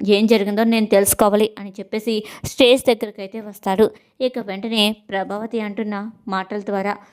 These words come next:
సత్యాన్ని అవమానించారు అని తెలుసుకుంటాడు. ఇక వెంటనే సురేంద్ర మీదకి స్-, రయ్యి రయ్యమంటూ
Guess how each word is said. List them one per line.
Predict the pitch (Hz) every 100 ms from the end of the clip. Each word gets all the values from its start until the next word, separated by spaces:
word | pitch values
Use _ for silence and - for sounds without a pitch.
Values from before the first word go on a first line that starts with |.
| _
సత్యాన్ని | - 240 233 269 226 247 -
అవమానించారు | 202 202 220 208 - 202 220 -
అని | 196
తెలుసుకుంటాడు. | 196 196 - 214 196 196 202 - - _ -
ఇక | 196 202
వెంటనే | - 180 180 226 226 220 226 _ _ -
సురేంద్ర | - 233 285 277
మీదకి | 269 226 220 233 220 220 240 -
స్-, | - - -
రయ్యి | 220 208 247
రయ్యమంటూ | 226 208 226 208 220 208